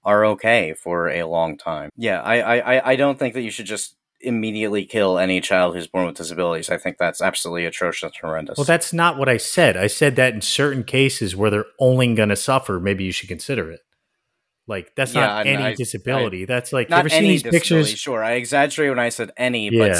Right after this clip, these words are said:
Speaker 1: still, with what you're saying, I think, no, that's terrible.
Speaker 2: No, there, there are certain cases where there's just, there's no hope of survival, and they're only gonna live for a very short amount of time, and it's just absolutely miserable. Like, it's just severe pain.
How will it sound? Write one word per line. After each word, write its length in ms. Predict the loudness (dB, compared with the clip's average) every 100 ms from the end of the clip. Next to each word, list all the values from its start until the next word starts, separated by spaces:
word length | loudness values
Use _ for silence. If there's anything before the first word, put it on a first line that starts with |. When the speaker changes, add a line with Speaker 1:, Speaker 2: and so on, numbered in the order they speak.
| 4
Speaker 1:
still, 380 | 6 6 6 4
with 240 | 0 2
what 160 | 0 0
you're 160 | -4
saying, 460 | -2 0 0 0 -2
I 160 | -4
think, 260 | -2 -4 -6 _
no, 240 | 0 0
that's 220 | 0 -6 -4
terrible. 380 | -4 -4 -10 -20 _ _
Speaker 2:
No, 280 | -2 0 2
there, 180 | 0 2
there 140 | 2
are 40 | 4
certain 360 | 4 2 0
cases 440 | 2 2 2 -2 0
where 80 |
there's 200 | 0 0
just, 260 | -2 -4 -2
there's 240 | -2 0
no 300 | -2 2 4
hope 200 | 4 2
of 120 | 0 -2
survival, 640 | -2 0 0 0 -4 -6 _ -4
and 480 | 0 0 0 -2 -8
they're 260 | -4 2 4
only 160 | 4 2
gonna 160 | 2
live 180 | 0 -2
for 160 | -2 -4
a 60 |
very 200 | 0 0
short 260 | 0 0 0
amount 200 | 0 -2
of 60 | -4
time, 300 | -6 -6 -6
and 100 | -8
it's 160 | -6 -6
just 240 | -6 -10 -4
absolutely 440 | -4 -2 -6 -6
miserable. 480 | -6 -8 -10 -12 -12
Like, 160 | -10 -10
it's 100 | -12
just 300 | -12 -12 -14 -20 _
severe 480 | -8 -6 -4 -2 -2
pain. 400 | -2 -4 -4 -10